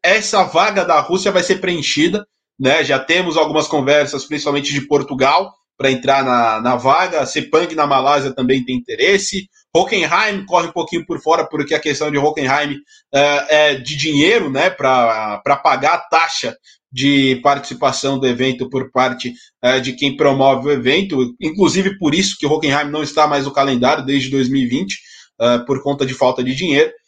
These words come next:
Então, de resto, o calendário ele já tá fechado, tá garantido. E é um calendário muito interessante, é um calendário que traz uma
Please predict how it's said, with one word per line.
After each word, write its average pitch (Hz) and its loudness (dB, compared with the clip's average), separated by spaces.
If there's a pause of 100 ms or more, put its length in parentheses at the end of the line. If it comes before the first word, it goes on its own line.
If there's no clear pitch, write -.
(180)
Então, 160 0
de 185 0
resto, 175 0
o 196 -8
calendário 180 0
ele 170 -10
já 185 0
tá 170 0
fechado, 165 0
tá 160 0
garantido. 156 -2 (340)
E 151 4
é 175 4
um 190 0
calendário 202 2
muito 220 -4
interessante, 233 0
é - -4
um 123 -4
calendário 160 0 (100)
que 165 2 (100)
traz 190 0
uma 165 0